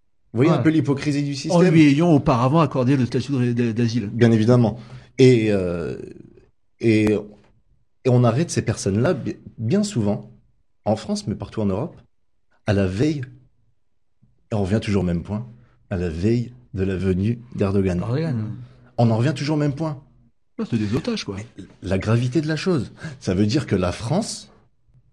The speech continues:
Speaker 1: n'est pas capable de gérer ses affaires intérieures.
Speaker 2: Ouais.
Speaker 1: Vous imaginez ? Ça veut dire qu'Erdogan a la main mise sur les affaires intérieures de la France.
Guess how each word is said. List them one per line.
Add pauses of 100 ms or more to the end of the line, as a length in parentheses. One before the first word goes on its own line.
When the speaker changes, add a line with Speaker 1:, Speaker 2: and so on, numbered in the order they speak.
(420)
Speaker 1:
n'est
pas
capable (1300)
de
gérer (640)
ses
affaires
intérieures. (1500)
Speaker 2:
Ouais. (1080)
Speaker 1:
Vous
imaginez ?
Ça
veut
dire
qu'Erdogan
a
la
main
mise (580)
sur
les
affaires
intérieures
de
la
France.